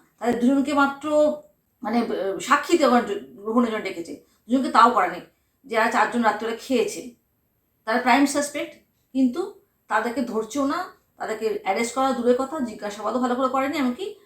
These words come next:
সাক্ষী হিসেবেও দুজনকে বেশি ডাকেনি। তাহলে এই যে ঘটনা ঘটে, সেটা কি টেরোরিজম নয়? এবং কেন বলছি, ওই তিলোত্তমা কাণ্ডের বার্তাটি পেয়ে তারপর পশ্চিমবঙ্গ, আমি অন্তত এই, উম, পশ্চিমবঙ্গের মধ্যেই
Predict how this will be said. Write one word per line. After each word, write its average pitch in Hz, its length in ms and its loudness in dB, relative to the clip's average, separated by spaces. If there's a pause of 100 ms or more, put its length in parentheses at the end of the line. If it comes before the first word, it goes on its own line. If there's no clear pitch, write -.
(160)
সাক্ষী 233 420 -6
হিসেবেও 247 300 -6
দুজনকে 185 360 -8
বেশি - 200 -12
ডাকেনি। - 400 -16 (1000)
তাহলে 339 360 -2 (720)
এই 294 120 0
যে 339 100 2
ঘটনা 285 280 0
ঘটে, 202 120 -4
সেটা 262 160 -2
কি 262 100 -6
টেরোরিজম 254 420 0
নয়? 262 280 0 (520)
এবং 254 100 -6
কেন 254 280 4
বলছি, - 560 0 (480)
ওই 339 200 4
তিলোত্তমা 277 480 2
কাণ্ডের 240 420 0
বার্তাটি 214 640 -2
পেয়ে 254 420 -2 (280)
তারপর 247 400 -2
পশ্চিমবঙ্গ, 226 520 -4
আমি 240 180 2
অন্তত 247 300 2
এই, 269 320 -4
উম, 208 360 -14
পশ্চিমবঙ্গের 285 600 2
মধ্যেই 226 420 0